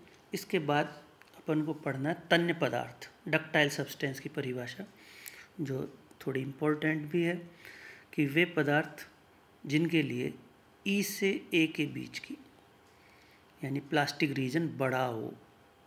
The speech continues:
इलास्टिक री-, इलास्टिक, इलास्टिक लिमिट और भंजन बिंदु,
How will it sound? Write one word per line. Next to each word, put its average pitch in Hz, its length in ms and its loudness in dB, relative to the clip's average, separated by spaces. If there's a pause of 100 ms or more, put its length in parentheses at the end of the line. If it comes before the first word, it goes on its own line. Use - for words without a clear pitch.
(720)
इलास्टिक 135 580 0
री-, 156 480 2
इलास्टिक, 139 640 -2 (800)
इलास्टिक 143 460 0
लिमिट 160 600 2 (760)
और 139 160 -2
भंजन 135 500 2 (380)
बिंदु, 127 400 -4